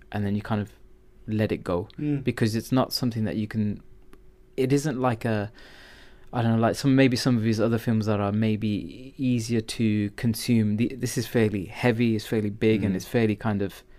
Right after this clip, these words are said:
Speaker 1: um, uh, uh, uh, fairly deep.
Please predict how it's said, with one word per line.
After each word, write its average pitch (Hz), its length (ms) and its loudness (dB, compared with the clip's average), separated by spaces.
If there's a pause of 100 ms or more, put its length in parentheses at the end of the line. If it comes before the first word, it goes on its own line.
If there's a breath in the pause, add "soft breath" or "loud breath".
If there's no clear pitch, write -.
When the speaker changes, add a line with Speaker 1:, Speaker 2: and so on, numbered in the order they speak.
(460 soft breath)
Speaker 1:
um, 92 1080 -2 (880)
uh, 98 140 -4 (160)
uh, 107 100 -6 (140)
uh, 131 40 -8 (540)
fairly 123 340 2
deep. 113 340 0